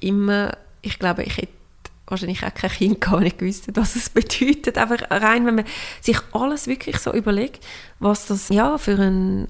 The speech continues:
Aufwand bedeutet, auch für einen finanziellen, für einen mentalen. Also das Kind, es ist auch nicht so, dass alles immer nur gut läuft mit Kind, oder? Gerade auch jetzt die Pandemie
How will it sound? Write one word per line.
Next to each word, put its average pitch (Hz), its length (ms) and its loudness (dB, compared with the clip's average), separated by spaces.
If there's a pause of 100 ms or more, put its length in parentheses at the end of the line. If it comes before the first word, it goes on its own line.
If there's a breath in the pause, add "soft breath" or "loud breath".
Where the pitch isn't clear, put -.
Aufwand 262 540 -4
bedeutet, 233 560 -2
auch 190 200 -2
für 185 140 -4
einen 185 120 0
finanziellen, 247 960 -2 (560 loud breath)
für 190 200 -2
einen 180 260 -2 (200)
mentalen. 233 1120 0
Also 185 360 -4 (140)
das - 140 -12
Kind, 196 640 -4
es - 140 -12
ist 190 160 -6
auch 175 160 -2
nicht 175 220 -4
so, 180 180 -6
dass - 420 -10
alles 175 360 -6
immer 185 200 -4
nur 196 140 -6
gut 285 320 -2
läuft - 280 -8
mit 262 100 -8
Kind, 254 400 -2
oder? 214 240 -2
Gerade 214 280 -4
auch 214 80 -2
jetzt - 160 -6
die - 60 6
Pandemie 202 540 2